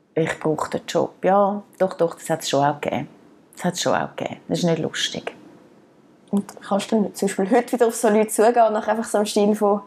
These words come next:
Speaker 2: «Hey, ich habe jetzt einen besseren Job, Chat zusammen», oder irgendwie so?
Speaker 1: <laughs> Das wäre eigentlich noch cool. Aber
Speaker 2: Ja,
Speaker 1: eben,
Speaker 2: ich
Speaker 1: ich habe
Speaker 2: weiss,
Speaker 1: jetzt,
Speaker 2: ja.
Speaker 1: <laughs> ich habe jetzt im Fall, weißt du, so kein konkretes Beispiel, wo ich mich daran erinnere,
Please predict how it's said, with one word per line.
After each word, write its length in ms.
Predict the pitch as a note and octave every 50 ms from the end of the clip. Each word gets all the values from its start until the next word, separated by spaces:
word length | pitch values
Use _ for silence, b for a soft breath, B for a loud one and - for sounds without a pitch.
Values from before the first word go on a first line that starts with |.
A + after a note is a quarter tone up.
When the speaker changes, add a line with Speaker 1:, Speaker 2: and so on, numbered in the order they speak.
| -
Speaker 2:
«Hey, 240 | - A3+ G#3+ G3 G#3+
ich 80 | A3 G#3+
habe 100 | F#3 F#3
jetzt 120 | F#3 -
einen 80 | F3 F3
besseren 320 | F3 G3+ - - E3+ E3
Job, 260 | - - G3+ G#3 - -
Chat 300 | - A3+ G#3+ C#4+ - -
zusammen», 220 | - G3 G3 E3
oder 100 | E3+ G3+
irgendwie 180 | G#3 G#3+ G#3+ A#3+
so? 120 | - A3+
Speaker 1:
<laughs> 640 | A#3 D4 C#4+ - - - - - - - - -
Das 100 | - -
wäre 200 | - G3 G3+ G3
eigentlich 240 | F#3 F#3+ F#3+ F#3 -
noch 300 | - F3+ - - - -
cool. 300 | G3+ G#3 A3 A#3 G3 B B B B B B B B B B
Aber 140 | - A3+
Speaker 2:
Ja, 220 | C#4+ - B3 B3+ C4+
Speaker 1:
eben, 100 | C4 -
Speaker 2:
ich 60 | -
Speaker 1:
ich 60 | A#3 G3
habe 100 | - -
Speaker 2:
weiss, 60 | D#4
Speaker 1:
jetzt, 180 | G3+ E3+ F3 A#3+
Speaker 2:
ja. 480 | B3+ - - - - - - - D#4+ E4 B B B B B B
Speaker 1:
<laughs> 80 | C4+
ich 120 | C4+ B3+ -
habe 120 | C4+ C4+
jetzt 180 | C4+ C4 - - - - - - - - -
im 140 | B3 B3
Fall, 320 | A#3 B3 A#3 A3+ A3 - - - - _ -
weißt 240 | - B3 C4 B3+ -
du, 40 | C4
so 40 | B3+
kein 320 | - - - B3 A#3 C4+ - - - -
konkretes 840 | - - B3+ A3 - - - G3+ G#3 A3 A3+ A#3+ B3+ B3+ - -
Beispiel, 440 | - - A3 A3+ A#3+ A#3+ - - B3
wo 80 | A3 A3+
ich 120 | A3 -
mich 120 | - G#3+ -
daran 280 | - - A#3 A3 A3 G#3
erinnere, 440 | G#3+ A3 A3+ A3+ A#3 A3+ A3+ A3